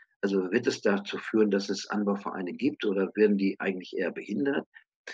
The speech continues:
Äh, ist das das Modell, was wir, das heißt ja sonst auch, äh, Social,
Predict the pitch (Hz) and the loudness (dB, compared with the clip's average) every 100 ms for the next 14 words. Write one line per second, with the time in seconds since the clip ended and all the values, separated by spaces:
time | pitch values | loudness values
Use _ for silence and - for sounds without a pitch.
0 | - _ 104 104 98 - _ _ 110 113 | -18 _ 2 4 4 -2 _ _ 0 2
1 | - 104 - 98 - 95 90 98 110 101 | 0 0 0 -2 0 -4 0 2 4 2
2 | - 98 - 98 95 95 87 - - - | -2 -6 0 4 6 4 2 -2 -6 -8
3 | - - 87 101 101 90 95 90 - - | -10 -10 -6 -4 -4 -2 -2 -2 -8 -4
4 | 87 - 78 73 - 82 - - 120 123 | -2 -2 -6 -6 -4 -6 -6 0 2 4
5 | 107 | 2